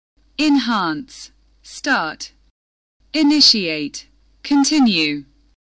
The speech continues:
Maintain. Important. Significant. Success. Achievement. Plan. Strategy. Goal. Objective. Change.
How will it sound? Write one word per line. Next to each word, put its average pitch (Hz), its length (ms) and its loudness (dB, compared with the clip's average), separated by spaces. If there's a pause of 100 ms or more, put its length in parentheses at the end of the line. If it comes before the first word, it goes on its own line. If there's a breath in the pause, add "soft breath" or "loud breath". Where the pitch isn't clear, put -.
(360)
Maintain. 233 840 0 (400)
Important. 269 880 -2 (880)
Significant. 247 1040 -4 (360)
Success. - 840 -6 (880)
Achievement. 196 920 0 (140)
Plan. 170 580 -2 (880)
Strategy. 165 960 -4 (440)
Goal. 170 460 -4 (920)
Objective. 220 880 -6 (320)
Change. 180 760 -2